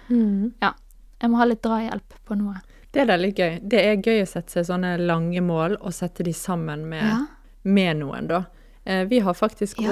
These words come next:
Speaker 1: også det, uten at vi har definert det som sånn her, eh, det har ikke vært en del av den nyttårsforsett-piraten eller noe sånt, men vi har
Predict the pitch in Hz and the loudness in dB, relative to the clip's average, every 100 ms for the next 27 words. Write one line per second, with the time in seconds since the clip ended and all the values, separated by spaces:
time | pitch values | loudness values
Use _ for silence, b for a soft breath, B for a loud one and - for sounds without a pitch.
0 | 202 175 170 165 202 202 220 208 180 165 | 2 2 0 0 0 0 0 2 0 0
1 | 170 196 220 202 185 185 180 185 175 170 | -2 0 0 0 -4 -6 -6 -4 -4 -2
2 | 170 170 - b b b b b b - | -4 -4 -8 b b b b b b -14
3 | 196 170 170 170 175 190 185 165 170 175 | -8 -6 -4 -4 0 0 0 -2 0 0
4 | 196 180 175 180 190 - 160 156 - 160 | 2 2 0 -2 -4 -2 -4 -4 -6 -6
5 | 160 156 - - - - - 175 156 147 | -8 -10 -14 -20 -20 -20 -6 -2 -2 -4
6 | - 156 156 160 156 151 175 165 196 233 | -6 -6 -4 -4 -6 -6 -6 -2 0 0
7 | 214 185 185 185 180 180 175 | 0 0 0 0 0 0 -2